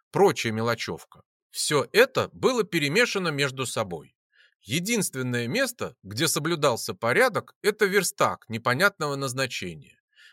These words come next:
Рядом с ним висели инструменты. Вокруг него не было ни пылинки. Учителя нигде не было видно. «Я что, буду учиться в этой дыре?» с удивлением обратился я к магичке. «Да»,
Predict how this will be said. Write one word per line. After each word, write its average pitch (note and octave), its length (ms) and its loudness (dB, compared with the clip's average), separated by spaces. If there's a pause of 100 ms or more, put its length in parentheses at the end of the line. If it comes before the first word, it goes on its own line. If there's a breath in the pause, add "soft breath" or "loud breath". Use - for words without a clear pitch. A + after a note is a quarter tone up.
Рядом B2+ 340 4
с - 120 -6
ним C4 160 -2
висели E3+ 440 0
инструменты. F3 840 -2 (260)
Вокруг C3 420 0
него F3 420 -2 (100)
не F#3+ 200 2
было G#3+ 220 2
ни F#3 140 0
пылинки. D3 640 -4 (500)
Учителя G3+ 720 -6 (180)
нигде A#2 500 -2
не F#3+ 200 0
было E3+ 200 0
видно. F2+ 440 -6 (400)
«Я F#2+ 280 0
что, A2 520 -2
буду C3 420 -4
учиться C3 540 -4
в G#2 80 -2
этой C#3 240 2
дыре?» A#2 440 0 (340)
с - 140 -10
удивлением C#3 600 0
обратился A#2 600 0
я C#3 120 2
к - 80 -6
магичке. A2 600 -6 (380)
«Да», G2 380 4